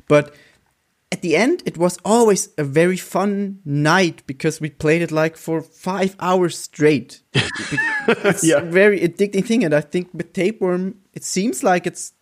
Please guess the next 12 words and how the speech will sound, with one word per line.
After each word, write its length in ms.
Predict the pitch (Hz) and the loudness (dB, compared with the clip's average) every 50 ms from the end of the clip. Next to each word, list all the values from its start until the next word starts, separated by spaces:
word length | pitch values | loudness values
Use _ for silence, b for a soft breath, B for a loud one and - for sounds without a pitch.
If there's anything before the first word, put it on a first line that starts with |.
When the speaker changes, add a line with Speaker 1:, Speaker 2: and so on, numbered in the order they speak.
| _ _ - | _ _ -12
Speaker 1:
the 80 | 139 | -10
same 460 | 131 131 - - 156 139 170 202 196 170 | -10 -6 -2 0 2 2 2 2 0 0
but 320 | 151 143 135 - _ _ _ - | -2 -4 -4 -8 _ _ _ -10
easier 560 | 151 151 185 208 202 185 156 147 143 139 143 | -6 -4 -4 -2 0 2 4 6 6 4 2
to 160 | 139 - - | 0 -4 -10
get 340 | 131 - 135 143 - - - | -4 0 0 0 0 -2 -6
to. 300 | - 123 107 104 113 123 127 _ _ _ - | -8 -6 -6 -6 -6 -8 -10 _ _ _ -4
Speaker 2:
Yeah, 180 | 156 147 143 131 | -2 0 0 0
for 160 | - - 143 | 0 -2 -2
sure. 380 | 131 - 151 135 131 135 143 - _ _ | 0 0 0 0 0 -2 -4 -10 _ _
I 60 | - | 0
mean, 220 | 160 170 165 165 | 0 2 2 0